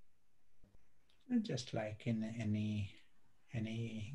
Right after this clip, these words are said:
guest, uh, visits a house, there's a time he enters, time he leaves. That experience comes to an end,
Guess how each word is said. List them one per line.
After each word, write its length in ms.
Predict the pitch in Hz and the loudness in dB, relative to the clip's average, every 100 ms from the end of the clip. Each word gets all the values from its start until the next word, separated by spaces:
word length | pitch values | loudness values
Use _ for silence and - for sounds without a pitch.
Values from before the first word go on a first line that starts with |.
| 120 | 6
guest, 560 | 104 104 - - - - - - - - - - - - - - | 8 8 4 0 0 -6 -14 -16 -16 -16 -20 -20 -20 -20 -8 0
uh, 360 | 120 113 110 104 123 - 113 107 107 113 - - - - | 2 2 2 2 2 2 6 6 6 4 0 -10 -18 10
visits 460 | 113 107 113 113 107 | 12 12 12 12 8
a 60 | |
house, 600 | 98 104 101 143 165 - - - - - - - - - | 8 8 6 4 -2 -6 -12 -14 -14 -16 -20 -20 -20 -2
there's 260 | 127 110 101 | 4 6 8
a 80 | 101 - | 4 6
time 360 | 110 104 107 | 6 8 6
he 600 | 104 - 104 104 107 110 127 | 4 4 6 6 6 4 8
enters, 720 | 113 139 175 220 233 - - - - | 12 10 10 8 8 4 -2 -6 -2
time 260 | 123 120 123 | 4 6 6
he 160 | 123 | 4
leaves. 580 | 170 165 104 - - - - _ _ _ _ _ _ _ _ - _ _ _ _ _ _ _ _ _ _ | 4 4 4 4 2 0 -8 _ _ _ _ _ _ _ _ -20 _ _ _ _ _ _ _ _ _ _
That 260 | - 127 - | 10 10 10
experience 680 | 127 - - 151 160 156 | 6 6 10 12 12 10
comes 260 | - 147 - | 10 8 10
to 80 | 139 | 12
an 100 | 131 | 12
end, 360 | 131 107 80 | 12 12 10